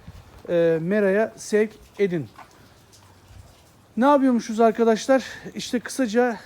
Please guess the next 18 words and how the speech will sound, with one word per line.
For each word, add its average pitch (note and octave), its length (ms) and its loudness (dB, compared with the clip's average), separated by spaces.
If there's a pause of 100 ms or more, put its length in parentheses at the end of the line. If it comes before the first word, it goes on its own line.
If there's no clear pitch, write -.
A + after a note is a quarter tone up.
size A3+ 440 0 (140)
bahsetmek A3+ 640 -4
istedim. A3+ 460 -6 (1800)
Ne F3 120 0
yapmak G#3 360 2
istediğimizi, G3 720 -2 (140)
e, G3+ 80 -2 (1400)
hayvanlarımızın A3+ 760 0
ilk B3+ 200 -2
önce A3+ 260 -2
parazit A3 500 -2
uygulamalarını G#3+ 840 0 (420)
yapmış G3+ 500 0
olmamız A3 540 0 (200)
gerekiyormuş. G3+ 840 0 (500)
E, G3 80 -2
enterotoksami A#3 1120 0
aşısını A3 560 -2